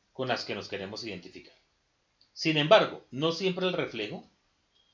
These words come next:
que nos pone delante es tan agradable. Y aquí es lo importante que quiero tocar. Presten atención.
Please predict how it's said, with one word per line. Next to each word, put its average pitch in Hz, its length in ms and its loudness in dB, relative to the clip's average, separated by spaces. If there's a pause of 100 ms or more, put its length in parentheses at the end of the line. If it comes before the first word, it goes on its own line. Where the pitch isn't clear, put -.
(160)
que 165 140 -2
nos 175 180 -2
pone 170 300 -2
delante 131 600 -2
es 135 180 -4
tan 151 320 -6 (120)
agradable. 160 680 4 (300)
Y 135 80 4
aquí 131 220 2
es 160 120 -2
lo 180 80 4
importante 147 540 0
que 143 100 -8
quiero 117 220 -2
tocar. 110 280 -6 (600)
Presten 156 300 2
atención. 98 460 -4